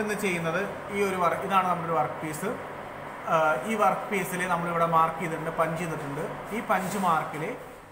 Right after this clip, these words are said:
നമുക്ക് ഈ ബോൾട്ടിനെ അക്കോമഡേറ്റ് ചെയ്യണം, ഇതിൻ്റെ ബോൾട്ടിൻ്റെ ഹെഡിനെ നമുക്ക് അക്കോമഡേറ്റ് ചെയ്യണം. അപ്പോൾ നമ്മൾ ഇത്രത്തോളം ഡ്രിൽ ചെയ്തിട്ട്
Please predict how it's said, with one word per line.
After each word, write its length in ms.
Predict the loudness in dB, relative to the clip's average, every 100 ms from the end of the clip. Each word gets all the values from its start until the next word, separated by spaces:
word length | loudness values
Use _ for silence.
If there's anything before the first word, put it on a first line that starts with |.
| -4
നമുക്ക് 340 | -4 -4 -6 -6 -8 -16 -20 -18 -8
ഈ 40 | -6 -2
ബോൾട്ടിനെ 440 | -2 -2 -6 -8 -8
അക്കോമഡേറ്റ് 520 | -10 -8 -6 -6 -6 -8
ചെയ്യണം, 240 | -10 -12 -16 -20 -20 -20 -12
ഇതിൻ്റെ 180 | -8 -4
ബോൾട്ടിൻ്റെ 340 | -4 -4 -6 -4
ഹെഡിനെ 240 | -4 -4
നമുക്ക് 200 | -6 -6 -8
അക്കോമഡേറ്റ് 400 | -6 -6 -6 -8
ചെയ്യണം. 160 | -8 -6
അപ്പോൾ 100 | -4
നമ്മൾ 140 | -4 -6
ഇത്രത്തോളം 380 | -8 -6 -4 -4
ഡ്രിൽ 180 | -6 -6 -6
ചെയ്തിട്ട് 280 | -6 -8